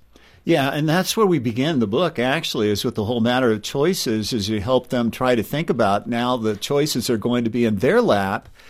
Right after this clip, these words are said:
I mean, there's been a transfer in some way where it was our choice, then it was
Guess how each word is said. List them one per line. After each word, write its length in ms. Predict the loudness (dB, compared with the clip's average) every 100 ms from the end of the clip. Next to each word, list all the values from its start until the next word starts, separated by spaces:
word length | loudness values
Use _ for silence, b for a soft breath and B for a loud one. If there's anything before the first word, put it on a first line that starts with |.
| B B B
I 100 | 0
mean, 340 | 2 2 0 0
there's 300 | 2 2 0
been 140 | -2
a 40 |
transfer 840 | -2 -2 -2 -2 -2 -2 0 -2 -4 -4
in 140 | -2
some 340 | 0 2 2 2
way 340 | 2 2 2
where 280 | 4 2 2
it 100 | 0
was 280 | 2 2 0
our 280 | 2 2
choice, 540 | 0 -2 0 0 -2 -4
then 180 | -4 -4
it 80 |
was 340 | -2 0 -2